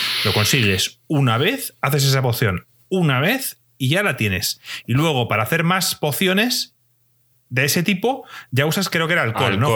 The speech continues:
Speaker 1: Joaquín?
Speaker 2: sí, es una botella de alcohol. Es el
Speaker 1: Que el alcohol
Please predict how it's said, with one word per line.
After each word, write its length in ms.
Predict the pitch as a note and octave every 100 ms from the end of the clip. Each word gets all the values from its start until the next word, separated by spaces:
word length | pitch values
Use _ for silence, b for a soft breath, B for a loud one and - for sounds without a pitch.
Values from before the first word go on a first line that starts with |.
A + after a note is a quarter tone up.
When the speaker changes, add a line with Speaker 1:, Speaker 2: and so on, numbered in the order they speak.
| F2
Speaker 1:
Joaquín? 120 | F#3
Speaker 2:
sí, 120 | A3+ F2
es 140 | -
una 140 | F2 F2+
botella 240 | F2+ E2+
de 60 | C#2
alcohol. 280 | - - _ _ _ B B B B
Es 220 | - - F2
el 80 |
Speaker 1:
Que 80 | D#2+
el 40 | A#2
alcohol 520 | G#2 F3 G3 A#3+